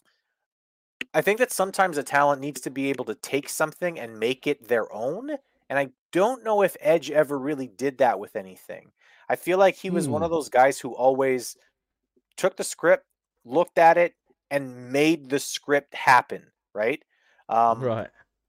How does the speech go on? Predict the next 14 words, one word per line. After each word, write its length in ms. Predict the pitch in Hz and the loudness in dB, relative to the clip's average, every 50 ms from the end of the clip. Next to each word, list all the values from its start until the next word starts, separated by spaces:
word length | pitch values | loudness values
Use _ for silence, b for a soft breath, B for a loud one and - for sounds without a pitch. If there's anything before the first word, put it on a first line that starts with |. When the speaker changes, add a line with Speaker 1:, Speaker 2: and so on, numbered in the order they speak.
| _ _ _ _ _ _ _ _ _ _ _ - | _ _ _ _ _ _ _ _ _ _ _ -14
Speaker 1:
so 200 | - - 165 160 | -8 -4 -2 -2
he 180 | 156 147 185 | -2 -2 -2
was 180 | 196 185 175 131 | -2 -2 -2 -4
good 340 | 113 110 170 208 226 214 175 | 0 4 8 8 8 8 6
in 220 | 156 147 151 143 139 | 2 -2 -2 0 2
that 240 | 151 143 - 107 | 2 2 2 2
way, 520 | 131 160 190 190 170 143 131 120 120 120 _ _ _ | 4 6 6 6 6 6 2 -2 -6 -10 _ _ _
but 380 | 113 104 131 139 135 135 - _ _ _ _ _ _ _ _ _ - | _ 4 6 6 6 6 4 _ _ _ _ _ _ _ _ _ -20
he 160 | - 151 135 | -18 -16 -12
couldn't 340 | - - 202 214 214 196 - | -4 -2 -2 -2 -2 -4 -12
transcend 760 | - - 185 170 151 143 135 - - - 165 175 185 185 160 | -2 2 2 2 2 2 0 -4 -2 0 0 0 0 0 -2
anything, 600 | 156 143 131 123 110 - - 120 113 113 110 110 | -2 -2 -2 -6 -12 -10 -6 -6 -4 -4 -6 -8
and 120 | 110 113 123 | -6 -2 0
that's 280 | 127 135 - - - | 0 0 -2 -6 -16